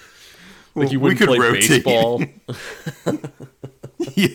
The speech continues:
Speaker 2: Drew sit six out. <laughs>
Speaker 1: The Roseman curling team. I like it.
Speaker 2: Yeah, I, I love to watch curling.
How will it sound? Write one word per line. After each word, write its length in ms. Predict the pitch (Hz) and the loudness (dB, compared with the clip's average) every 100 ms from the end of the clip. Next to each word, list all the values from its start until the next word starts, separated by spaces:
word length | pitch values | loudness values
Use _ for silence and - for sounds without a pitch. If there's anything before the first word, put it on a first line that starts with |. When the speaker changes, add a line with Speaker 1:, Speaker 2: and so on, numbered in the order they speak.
| 156 | -4
Speaker 2:
Drew 380 | 139 170 151 151 | -4 0 0 0
sit 380 | - - 143 - | -6 -4 -4 -4
six 520 | - - 170 - - | -8 -2 -4 -4 -10
out. 540 | - - - - - - | -10 -12 -12 -14 -14 -20
<laughs> 540 | - - - - - | -16 -16 -14 -18 -12
Speaker 1:
The 100 | 120 | -12
Roseman 580 | 110 110 117 110 117 113 | -4 -2 -2 -2 -6 -8
curling 460 | - 110 98 101 104 | -6 -6 -4 -6 -8
team. 480 | 110 90 87 92 - | -10 -10 -10 -14 -16
I 80 | 101 | -12
like 260 | 95 92 - | -10 -10 -12
it. 180 | - _ _ _ _ _ _ _ - _ - | -18 _ _ _ _ _ _ _ -20 _ -14
Speaker 2:
Yeah, 220 | 139 95 95 180 | -12 -12 -14 -10
I, 320 | 160 196 160 - | -8 -8 -10 -10
I 120 | 147 185 | -4 -2
love 300 | 117 104 - | 0 -2 -2
to 60 | 98 | -10
watch 320 | 98 101 - | -10 -12 -12
curling. 440 | - - - 165 | -12 -12 -14 -16